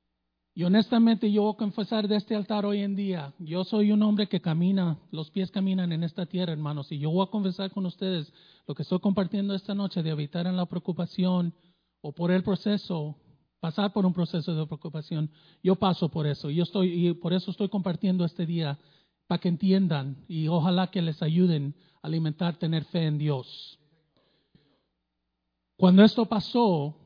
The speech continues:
y empezó, empezó todo, que gente estaba comprando ocho, diez, veinte paquetes de toilet paper y se empezó a desaparecer todo, yo empecé a dudar y empecé a decir, como un protector de mi hogar,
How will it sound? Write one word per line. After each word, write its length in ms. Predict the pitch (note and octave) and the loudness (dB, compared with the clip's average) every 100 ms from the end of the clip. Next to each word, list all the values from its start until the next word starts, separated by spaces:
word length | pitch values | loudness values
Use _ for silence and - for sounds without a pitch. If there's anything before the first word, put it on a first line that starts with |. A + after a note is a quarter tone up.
| - | -6
y 140 | F3 | -2
empezó, 480 | F3 F3 D3+ F#3+ F#3+ | 0 -2 -4 -4 -4
empezó 540 | F3+ F3 F3 - F#3 | -4 -6 -6 -6 -6
todo, 360 | - G3+ G#3 G3 | 0 2 2 0
que 380 | G3+ F3+ E3 D#3 | -2 -2 -2 -2
gente 220 | F#3+ F#3+ | -2 -2
estaba 300 | F#3+ G3 F#3+ | -4 -4 -2
comprando 500 | F#3+ F3 F#3+ G3 F3+ | -2 -2 0 0 2
ocho, 260 | F#3+ F#3+ F#3 | 0 0 -2
diez, 380 | F#3 F#3 - - | 0 -2 -4 -12
veinte 400 | D#3+ F3 F#3+ G3 | -4 -2 0 -2
paquetes 480 | F#3+ F3+ G3+ F#3 F#3 | -6 -6 -6 -4 -4
de 80 | F3 | -4
toilet 340 | - F#3+ F#3 | -2 -2 -2
paper 220 | F#3 D#3+ | -4 -6
y 20 | D3 | -8
se 120 | D#3+ | -8
empezó 320 | D3 D3+ F3+ | -8 -8 -6
a 40 | |
desaparecer 720 | F3+ F3 F3 E3+ D#3 D3+ E3+ | -6 -6 -8 -6 -6 -4 -4
todo, 400 | D#3+ F#3+ F3 C#3+ - _ _ _ _ _ _ | -2 -2 -2 -4 -8 _ _ _ _ _ _
yo 140 | E3+ | 4
empecé 340 | G#3 G#3 G3 G#3 | 6 4 2 0
a 80 | F#3+ | 0
dudar 420 | E3 D#3+ D#3 B2+ _ _ | -2 -2 -4 -8 _ _
y 120 | E3 | -4
empecé 320 | D#3 D3+ - F#3 | -4 -4 -4 -2
a 100 | F3+ | -2
decir, 400 | F3 - F3 - | -2 -4 -8 -6
como 280 | E3 E3 | -4 2
un 180 | F#3+ G#3+ | 4 4
protector 720 | G#3 G3+ - F3 - G#3 G3 | 4 0 0 -6 -2 0 0
de 100 | F3 | 0
mi 120 | E3 | -2
hogar, 600 | D#3 D3+ E3 C#3+ - D#3+ | -4 -4 -4 -6 -10 -20